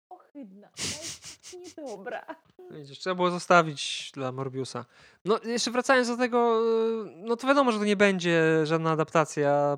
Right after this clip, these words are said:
Speaker 2: prawdopodobnie niczego. Będą raczej inspiracje lekkie kilkoma komiksami, ale, y, oglądając ten pierwszy zwiastun, miałem wrażenie, jakbym czytał po prostu, mm, s-, po raz po kolejny sto pierwszy, sto drugi numer, y, The Amazing Spider-Man, bo tam jest dosłownie ten cały jego origin.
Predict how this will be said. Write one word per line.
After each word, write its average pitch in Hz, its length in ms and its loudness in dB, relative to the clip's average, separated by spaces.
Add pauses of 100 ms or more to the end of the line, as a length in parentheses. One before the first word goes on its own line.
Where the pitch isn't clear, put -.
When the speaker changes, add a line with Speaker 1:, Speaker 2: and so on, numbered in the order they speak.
Speaker 2:
prawdopodobnie 139 960 -6
niczego. 143 480 0
Będą 147 220 0
raczej 147 220 -4
inspiracje 147 500 -2
lekkie 139 560 -4
kilkoma 139 420 -8
komiksami, 139 640 -8
ale, 226 640 4
y, 202 160 -6
oglądając 208 460 2
ten 196 180 -4
pierwszy 190 300 2
zwiastun, 180 440 -2 (340)
miałem 165 280 4
wrażenie, 170 300 0
jakbym 165 260 0
czytał 143 360 0
po 139 100 -10
prostu, 139 560 -6 (580)
mm, 135 580 -10
s-, - 220 -10 (140)
po 151 100 4
raz 143 120 2
po - 100 -20
kolejny 143 460 -2
sto 143 200 -6
pierwszy, - 280 -4
sto 143 100 -12
drugi 143 220 -8
numer, 143 320 -4 (480)
y, 139 160 -2
The 139 140 -4
Amazing 143 340 -2
Spider-Man, 143 540 0
bo 160 80 -2
tam 196 120 -4
jest 220 140 -12
dosłownie 294 440 -2
ten 277 140 -8
cały 254 280 4
jego 208 280 8
origin. 165 520 2